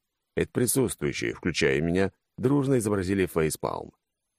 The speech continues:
"Мало того, что вы достигли дна, так вам еще и снизу постучали", сокрушенно покачал головой Алекс, потирая лоб.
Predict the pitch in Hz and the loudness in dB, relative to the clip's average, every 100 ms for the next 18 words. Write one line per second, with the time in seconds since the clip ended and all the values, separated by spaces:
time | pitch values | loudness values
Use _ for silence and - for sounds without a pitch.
0 | _ _ _ _ _ - 90 107 113 107 | _ _ _ _ _ -2 2 4 2 2
1 | 117 117 110 120 110 107 104 - 120 104 | 2 2 2 0 0 0 0 0 0 2
2 | 104 104 113 - 123 113 123 113 104 120 | 0 0 -2 -2 -4 0 0 0 0 0
3 | 117 139 147 117 104 101 - 110 - 101 | 2 2 2 2 0 -2 -2 -4 -2 0
4 | 98 90 - _ _ - 78 78 78 82 | 0 -2 -8 _ _ -4 -2 0 0 0
5 | 73 69 78 78 76 71 76 78 76 71 | 0 -4 -4 -2 0 0 2 2 2 2
6 | 87 82 - 82 85 82 76 76 - | 2 0 -2 -4 -2 0 0 -2 -4